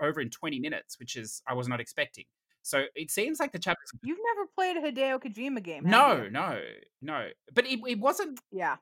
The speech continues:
Speaker 1: Yeah, that's common, is it, for him? <laughs>
Speaker 2: Mm, kinda. <laughs> I mean, this is the guy who,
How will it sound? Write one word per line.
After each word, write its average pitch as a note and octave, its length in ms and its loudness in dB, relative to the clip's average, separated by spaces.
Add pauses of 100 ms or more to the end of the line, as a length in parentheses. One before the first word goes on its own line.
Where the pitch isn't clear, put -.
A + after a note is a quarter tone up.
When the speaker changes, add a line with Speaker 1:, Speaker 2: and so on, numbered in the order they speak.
(160)
Speaker 1:
Yeah, G#3 300 6
that's C3+ 200 -2
common, D3 320 -2
is F2+ 140 -12
it, - 160 -10 (260)
for A#2 80 -10
him? G#2+ 160 -12 (500)
<laughs> A3 60 -6 (1300)
Speaker 2:
Mm, D4+ 720 -10 (1300)
kinda. G3+ 340 -14 (120)
<laughs> - 140 -20
I - 1700 0
mean, E4+ 100 -4
this G#4 120 2
is A#4+ 140 -10
the F#4+ 80 -2
guy E4+ 280 8
who, D#4+ 400 0